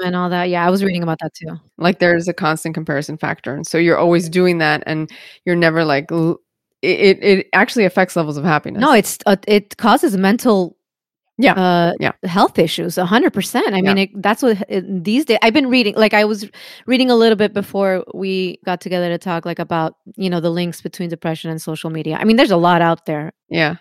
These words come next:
Speaker 1: Because to me, it's like, yeah. <laughs>
Speaker 2: Yeah.
Speaker 1: Yeah, it's linked. I mean, it makes sense, you know? But, um, the first thing that popped up was from, like, verywellmind dot com. And it was, like, this study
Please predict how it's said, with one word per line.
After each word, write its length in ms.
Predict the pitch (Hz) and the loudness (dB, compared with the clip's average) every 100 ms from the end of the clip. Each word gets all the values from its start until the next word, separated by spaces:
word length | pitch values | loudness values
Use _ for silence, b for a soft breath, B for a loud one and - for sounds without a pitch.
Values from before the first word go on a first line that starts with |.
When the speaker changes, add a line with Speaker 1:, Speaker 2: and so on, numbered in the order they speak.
| - | -6
Speaker 1:
Because 560 | 190 185 185 165 - - _ _ _ | -4 2 2 2 -4 -12 _ _ _
to 120 | - | -4
me, 160 | 175 190 | 0 0
it's 160 | 180 - | 0 -2
like, 160 | 156 | -6
yeah. 220 | 170 - - - | -2 -2 -4 -12
<laughs> 260 | 160 - - _ _ 339 359 247 | -14 -10 -12 _ _ -14 -14 -8
Speaker 2:
Yeah. 140 | - 170 | 2 4
Speaker 1:
Yeah, 260 | 202 233 | 6 4
it's 160 | 196 - | 0 -2
linked. 400 | 170 170 175 185 | -4 -4 -4 -4
I 140 | 208 165 | -2 -2
mean, 340 | 165 170 175 | -2 -6 -6
it 60 | 185 | -4
makes 300 | 190 185 - | -2 -2 -6
sense, 500 | - 175 226 175 - | -10 -2 -2 -2 -6
you 120 | 180 | -4
know? 220 | 170 190 | -2 -4
But, 240 | 202 185 180 | 2 4 4
um, 380 | 175 170 165 160 B B B | 4 2 -4 -8 B B B
the 180 | 175 202 | -2 -2
first 280 | - 226 220 | 0 0 0
thing 120 | 233 | 0
that 140 | 208 | 0
popped 280 | - 190 - | 2 -2 2
up 180 | 196 196 | 0 0
was 160 | 185 - | -6 -6
from, 160 | 170 | -6
like, 180 | 165 156 | -6 -8
verywellmind 880 | 170 170 170 175 165 165 170 170 175 | -6 -2 0 0 0 -2 -4 -4 -4
dot 200 | 165 165 | -6 -10
com. 320 | - 160 175 | -8 -8 -6
And 100 | 180 | -6
it 40 | 160 | -4
was, 160 | 160 | -6
like, 140 | 165 156 _ B B B B B | -6 -8 _ B B B B B
this 420 | 170 180 165 - - | 0 0 0 -6 -12
study 640 | - - 185 175 151 | -8 2 4 4 2